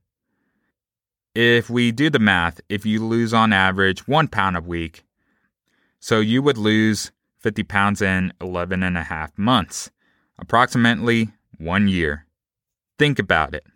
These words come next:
That's why it's important to look at your progress in a long-term perspective, using the power of math. Just remember to stay consistent in order to make this work.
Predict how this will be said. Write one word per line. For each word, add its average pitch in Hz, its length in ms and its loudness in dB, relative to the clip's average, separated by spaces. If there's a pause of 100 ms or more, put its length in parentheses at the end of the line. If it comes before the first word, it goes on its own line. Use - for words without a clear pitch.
(920)
That's 117 200 0
why 131 160 2
it's 123 220 0
important 117 460 0
to 101 160 0
look 98 280 -2
at 98 160 0
your - 120 -2
progress 101 840 0
in 98 140 0
a 92 280 2
long-term 107 600 0
perspective, 80 760 -8 (800)
using 110 400 2
the 101 100 2
power 87 440 0
of 110 120 -2
math. 127 500 0 (440)
Just 113 220 0
remember 113 440 4
to 107 160 -6
stay 87 240 -4
consistent 87 720 -8
in 87 120 -8
order 85 260 -4
to - 120 -14
make 78 320 -10
this 92 240 -4
work. 113 440 0